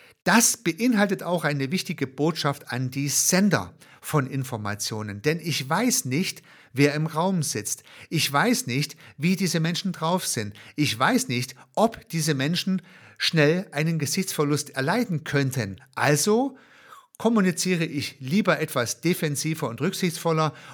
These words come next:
um den anderen Menschen dieses unschöne Gefühl zu ersparen. Das ist ein kleiner Tipp für den Sender. Und in einigen Kulturen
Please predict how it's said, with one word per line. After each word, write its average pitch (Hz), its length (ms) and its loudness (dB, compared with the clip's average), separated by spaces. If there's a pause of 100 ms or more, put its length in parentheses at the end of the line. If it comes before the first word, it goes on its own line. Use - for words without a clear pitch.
um 156 160 4
den 127 140 0
anderen 123 380 -2
Menschen 113 460 -4
dieses 185 460 2
unschöne 151 520 -4
Gefühl 117 440 -6
zu - 200 -12
ersparen. 120 800 -4 (1080)
Das 127 200 0
ist 131 140 -2
ein 117 220 -2
kleiner 127 360 0
Tipp 131 300 -4 (200)
für - 180 -2
den 127 180 0
Sender. 160 440 4
Und 127 120 0
in 127 100 0
einigen 165 540 2
Kulturen 156 760 2